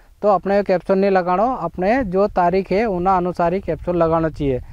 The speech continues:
जिकी तारीख है, वो नहीं कैप्सूल के अपने लगाना है। तो यह सावधानी रखनी चाहिए। इका बाद में किसान भाई के कहिए कि ट्रैप में रोज़ सुबह आईने देखना है कि हमें कितना फुद्दा गिरिया। अगर सात से आठ फुद्दा गिरिया है,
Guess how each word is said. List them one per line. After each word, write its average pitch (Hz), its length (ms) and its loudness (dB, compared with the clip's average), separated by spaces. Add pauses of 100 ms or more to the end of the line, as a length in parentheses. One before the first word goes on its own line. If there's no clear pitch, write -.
(200)
जिकी 175 340 0
तारीख 185 400 0
है, 220 60 2
वो 190 220 4
नहीं 202 200 0
कैप्सूल 170 400 -4
के 196 100 -4
अपने 185 220 -2
लगाना 156 380 2
है। 113 140 -8 (480)
तो 220 80 0
यह 214 180 4
सावधानी 180 480 0
रखनी 156 280 -2
चाहिए। 127 380 -2 (500)
इका 247 240 2
बाद 247 240 0
में 254 160 -2
किसान 226 520 0
भाई 220 180 2
के 226 140 -2
कहिए 214 320 2
कि 247 160 -2
ट्रैप 202 380 -2
में 220 120 2
रोज़ 220 260 2
सुबह 196 340 0
आईने 202 240 2
देखना 190 400 0
है 208 80 2
कि 208 140 -4
हमें 202 180 -2
कितना 208 360 -2
फुद्दा 202 340 2
गिरिया। 214 320 2
अगर 180 320 -2
सात 160 300 0
से 220 120 -2
आठ 208 180 0
फुद्दा 185 340 0
गिरिया 180 320 2
है, 240 160 0